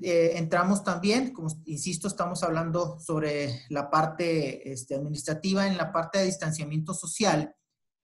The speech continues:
En este, en este punto sí, sí le, sí, eh, eh, ¿cómo se llama? Lo que se pide es que los protocolos que tenemos para, para poder, eh, eh,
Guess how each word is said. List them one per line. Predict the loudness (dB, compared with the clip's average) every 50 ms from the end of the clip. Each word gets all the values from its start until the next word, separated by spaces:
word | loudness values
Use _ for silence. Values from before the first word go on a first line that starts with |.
| _ _ -2
En | 2 4 4
este, | 4 4 2 2 2 2 2 0 -4 -2 2
en | 2 2
este | 2 2 2 0 -2
punto | 0 2 0 0 2 2 0 0
sí, | 2 2 2 2 2 0 0 -4
sí | -6 -4 -2 0
le, | 0 2 2 2 2 2 2 2 0 -2 -4 -6
sí, | -8 -8 -4 -2 0 0 0 0 0 0 -2 -2 -4 -6 -10 -10
eh, | -8 -4 -2 -2 0 0 2 0 0 0 -4 -6 -10 -14 -20 _ _ _ _ _ _ _ _
eh, | -12 -12 -10 -10 -8
¿cómo | -6 -6 -4
se | -2 -2
llama? | -2 -2 -2 -4 -6 -10 -18 _ _ _ _ _ _ -4 0
Lo | 2 2 2
que | 2 0
se | 0 -2 -2
pide | -2 2 2 4 4 4 4 4
es | 2 0
que | 0 0 0 0 -2 -4 -10 -18 _ _ _ _
los | -4 -2 -2 -2
protocolos | -2 -4 -2 0 -2 -2 -2 0 0 2 2 2 0 -2
que | -4 -6
tenemos | -4 -4 -4 -2 0 0 0 -2 -2 -4 -8 -2
para, | 0 2 2 4 2 2 2 2 2 0 -2 -4 -6 -12 _ -20 -20 -20 _ _
para | -2 0 0 0 0 0
poder, | 0 0 0 2 4 4 4 4 2 -2 -4 -6 -4
eh, | -2 0 2 2 2 2 2 0 -2 -2 -4 -4 -8 -16 -20 _ _ -20 _
eh, | -12 -10 -6 -6 -4 -4 -6 -6 -8 -12